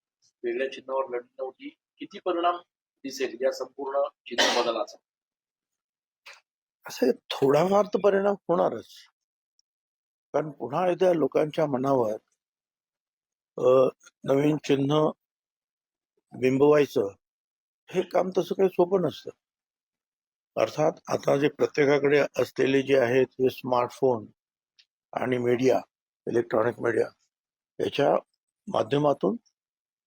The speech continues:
Speaker 2: अ, ही गोष्ट फार दूरवर फार लवकर पसरू शकते. पूर्वी फार अडचण यायची, तशी आता जास्त अडचण नाही, परंतु थोडीफार तरी अडचण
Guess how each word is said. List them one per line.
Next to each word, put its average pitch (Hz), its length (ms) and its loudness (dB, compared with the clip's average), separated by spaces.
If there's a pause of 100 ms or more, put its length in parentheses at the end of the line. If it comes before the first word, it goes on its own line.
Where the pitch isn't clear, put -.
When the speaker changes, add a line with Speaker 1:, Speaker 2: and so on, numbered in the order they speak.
(140)
Speaker 2:
अ, - 80 0 (560)
ही - 300 -4
गोष्ट 139 300 0 (880)
फार 143 140 -2
दूरवर 151 440 2
फार 160 120 2
लवकर 151 280 4 (100)
पसरू 185 240 2
शकते. - 300 -6
पूर्वी 135 380 0 (120)
फार 147 140 2
अडचण 131 320 2
यायची, 107 280 0 (960)
तशी 139 200 2
आता 160 320 4 (320)
जास्त 143 260 0
अडचण 165 320 2
नाही, 165 200 0
परंतु 254 460 -2 (600)
थोडीफार 214 420 2
तरी 190 240 2
अडचण 185 380 0